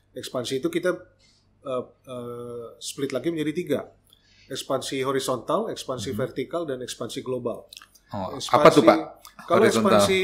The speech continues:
Speaker 1: horizontal artinya kita mengoperasikan terminal-terminal, eh, yang berpotensial secara komersial itu kita operate,
Speaker 2: Mhm.
Speaker 1: ya, di wilayah lain yang, eh, belum dioperasikan oleh I P C C. Atau kalau memang ada peluang untuk pengembangan terminal baru,
Speaker 2: Mhm.
Speaker 1: maka kita juga akan ikut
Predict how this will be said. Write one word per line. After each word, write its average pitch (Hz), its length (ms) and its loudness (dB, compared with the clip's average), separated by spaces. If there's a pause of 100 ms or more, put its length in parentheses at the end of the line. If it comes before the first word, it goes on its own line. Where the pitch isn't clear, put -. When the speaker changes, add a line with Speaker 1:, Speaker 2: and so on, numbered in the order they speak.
Speaker 1:
horizontal 185 580 0
artinya 196 300 0
kita 190 240 -2
mengoperasikan 165 960 -4
terminal-terminal, 139 1000 -4 (280)
eh, 117 760 -6
yang 131 120 -2
berpotensial 131 680 -6
secara 123 300 -6
komersial 123 420 -8
itu 120 240 -8
kita 127 220 -10
operate, 120 400 -6 (300)
Speaker 2:
Mhm. 101 160 -14
Speaker 1:
ya, 147 120 -6
di 151 180 0
wilayah 156 380 2
lain 143 460 0 (560)
yang, 170 320 0
eh, 151 320 -2
belum 160 240 0
dioperasikan 160 480 2
oleh 156 240 0
I 143 40 -8
P 143 80 -6
C 135 120 -8
C. 131 100 -12 (140)
Atau 131 200 -6
kalau 180 200 -4
memang 160 240 0
ada 147 160 -2
peluang 143 480 -2
untuk 139 160 -8
pengembangan 135 440 -8
terminal 135 360 -4
baru, 165 240 -2
Speaker 2:
Mhm. 127 60 -8
Speaker 1:
maka 120 180 -10
kita 160 200 -6
juga 131 240 -4
akan 120 160 -10 (160)
ikut 165 300 -4